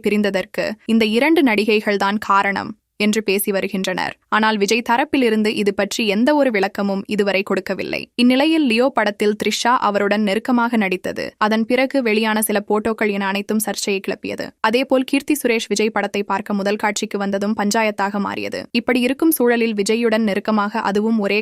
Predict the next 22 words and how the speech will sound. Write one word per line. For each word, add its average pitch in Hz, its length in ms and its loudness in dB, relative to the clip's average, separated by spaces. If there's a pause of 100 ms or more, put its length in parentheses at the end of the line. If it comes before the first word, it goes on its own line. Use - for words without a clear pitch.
கலர் 220 280 2
உடை 208 200 2
அணிந்த 208 300 0
போட்டோவை 196 440 -2
கீர்த்தி 214 300 0
வெளியிட்டார். 185 440 -4 (120)
அதற்கு 320 360 2
போட்டியாக 240 560 0
த்ரிஷாவும் 214 540 0 (220)
விஜயுடன் 269 500 2
இருக்கும் 214 340 0
ஒரு 196 140 -2
போட்டோவை 196 420 0
ஷேர் 202 260 -2
செய்தார். - 320 -4 (200)
இது 311 100 4 (120)
ஏடாகூடமாக 233 720 2
பற்றி 196 200 -4 (100)
எறிந்த 202 260 0
நிலையில் 185 320 -2 (200)
தற்போது 262 340 2 (100)
த்ரிஷாவின் 233 520 0